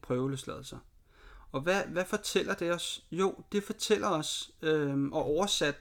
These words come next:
til, til system et og system to, jamen det, der, det fortæller os, at hvis vi har energi, øh, og overskud, så har vi også overskud til at vurdere,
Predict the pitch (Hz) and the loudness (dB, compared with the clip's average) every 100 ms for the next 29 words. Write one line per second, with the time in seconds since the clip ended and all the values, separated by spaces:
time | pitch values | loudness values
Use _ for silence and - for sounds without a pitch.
0 | - - 151 143 135 131 127 127 - 143 | -8 0 4 4 2 -2 -4 -6 -2 0
1 | 131 135 139 143 151 175 - 143 143 139 | 0 -2 0 2 2 0 -6 -4 -2 0
2 | 180 - - - - - - - - - | -2 -4 -12 -20 -20 -20 -20 -20 -20 -20
3 | - - 147 147 - 196 - - 185 - | -18 -8 -8 -6 -4 -4 -4 -4 -4 -6
4 | - - 190 196 - 214 214 160 - - | -14 -6 -6 -2 4 4 6 4 0 -6
5 | 170 156 - - - - - - - - | -6 -6 -8 -20 -20 -20 -20 -20 -20 -20
6 | 156 156 170 156 - - 156 165 165 160 | -10 2 2 2 -2 -4 -8 -4 0 0
7 | 151 160 - 233 226 - - - _ _ | 0 -2 0 0 0 -4 -20 -20 _ _
8 | _ _ _ _ _ - 160 147 135 139 | _ _ _ _ _ -8 -4 -2 -2 -2
9 | 156 139 170 185 160 143 135 _ _ _ | 0 2 0 0 2 2 0 _ _ _
10 | _ _ - - - - - - - - | _ _ -20 -20 -20 -20 -20 -20 -20 -20
11 | _ - - 185 202 175 156 180 165 156 | _ -10 0 2 4 4 2 0 0 0
12 | 190 - 165 - 156 151 - 202 180 196 | 0 -2 -4 -2 -2 -2 -2 0 0 0